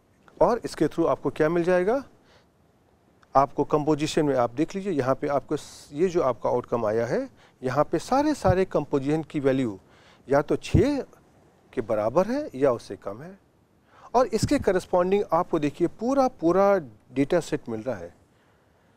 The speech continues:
आप अगर ध्यान दीजिए यहाँ पे कोई ऐसा वेरिएबल नहीं है जो आपका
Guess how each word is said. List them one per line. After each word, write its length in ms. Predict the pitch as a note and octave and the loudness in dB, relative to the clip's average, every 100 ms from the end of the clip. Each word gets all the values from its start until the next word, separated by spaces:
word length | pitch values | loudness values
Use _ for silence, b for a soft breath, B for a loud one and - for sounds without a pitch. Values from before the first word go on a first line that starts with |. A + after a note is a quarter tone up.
| b - | b -2
आप 200 | D3+ D#3+ | -2 0
अगर 120 | D#3 | -2
ध्यान 300 | B2 B2 G3+ | -2 -2 -2
दीजिए 280 | F3+ C#3 F3+ | -2 -2 0
यहाँ 220 | E3 D#3+ | 2 0
पे 140 | F3+ G3+ - | -2 -4 -4
कोई 400 | G3 A#3+ D4 A#3 - | 0 2 2 0 0
ऐसा 360 | D#3 - - D#3+ | -2 0 -2 0
वेरिएबल 500 | D3 C#3 C#3 C#3+ F3+ | 0 0 0 2 0
नहीं 220 | C3+ F#3 | 0 0
है 80 | G#3+ | 0
जो 180 | C3+ C#3+ | 2 2
आपका 400 | C#3+ - E3 E3+ | 0 2 2 0